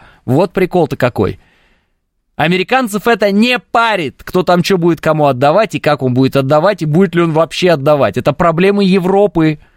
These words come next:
В этом весь смысл вот сейчас схемы, которую они нарисовали. Американцы в этом смысле просто проворачивают,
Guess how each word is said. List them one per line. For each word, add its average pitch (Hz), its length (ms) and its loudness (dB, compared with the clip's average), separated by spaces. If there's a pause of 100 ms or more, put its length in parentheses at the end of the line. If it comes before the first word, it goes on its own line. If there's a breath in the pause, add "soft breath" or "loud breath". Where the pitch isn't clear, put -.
(140 soft breath)
В 123 160 0
этом 202 320 -2
весь 180 260 -2
смысл 175 540 2
вот 117 180 -2
сейчас 127 420 -2
схемы, 107 400 -2
которую 147 360 0
они 139 160 0
нарисовали. 120 560 0
Американцы 139 720 -2
в 143 80 0
этом 123 180 -2
смысле - 480 -4 (560 loud breath)
просто 214 500 0
проворачивают, 160 960 0